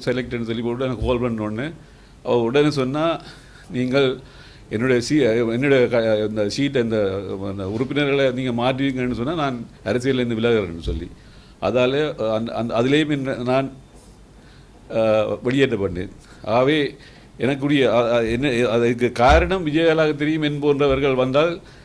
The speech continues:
தனது செல்வாக்கு குறை-, குறையும் என்று அவர் கருதி இருக்கலாம். அ, அதுல கே டி பிரசாத் என்பவர், அ, எனக்கு நன்கு,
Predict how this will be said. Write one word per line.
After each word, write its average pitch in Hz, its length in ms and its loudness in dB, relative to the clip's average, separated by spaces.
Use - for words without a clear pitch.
தனது 135 480 2
செல்வாக்கு 135 540 0
குறை-, 123 320 0
குறையும் 160 300 4
என்று 147 420 -2
அவர் 127 180 4
கருதி 139 280 4
இருக்கலாம். 127 500 2
அ, 95 200 -2
அதுல 131 480 2
கே 143 180 0
டி 147 160 2
பிரசாத் 147 440 2
என்பவர், 151 340 2
அ, 117 160 2
எனக்கு 127 340 0
நன்கு, 135 380 -2